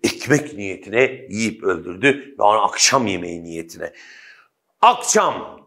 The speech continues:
Dursun Akçam. Ne var? Kanlıdere'nin kurtları. Kanlıdere'nin kurtları roman.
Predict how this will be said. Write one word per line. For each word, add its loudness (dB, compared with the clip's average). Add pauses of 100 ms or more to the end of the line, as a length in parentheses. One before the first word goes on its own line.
(140)
Dursun 4
Akçam. -2 (920)
Ne 6
var? 2
Kanlıdere'nin 4
kurtları. -8
Kanlıdere'nin 4
kurtları 2
roman. 2